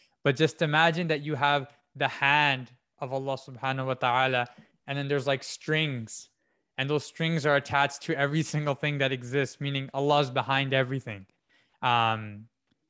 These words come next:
uh, and i-, it's important to mention that because in this, in the book, but also in this discussion, um,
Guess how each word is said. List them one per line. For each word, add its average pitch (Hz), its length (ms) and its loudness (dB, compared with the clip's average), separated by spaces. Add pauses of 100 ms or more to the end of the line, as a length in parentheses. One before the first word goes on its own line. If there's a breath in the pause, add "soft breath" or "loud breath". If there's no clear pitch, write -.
(200)
uh, 127 360 2
and 160 180 0 (280)
i-, 175 140 -2
it's 160 140 -2
important 196 360 6
to 185 60 4
mention 160 340 2
that 135 120 0
because 135 280 0
in 165 200 0
this, - 380 0 (300)
in 175 120 0
the 170 80 4
book, 170 320 2
but 156 120 2
also 156 320 0
in 151 100 -4
this 135 120 -10
discussion, 143 600 -2 (360 soft breath)
um, 131 480 2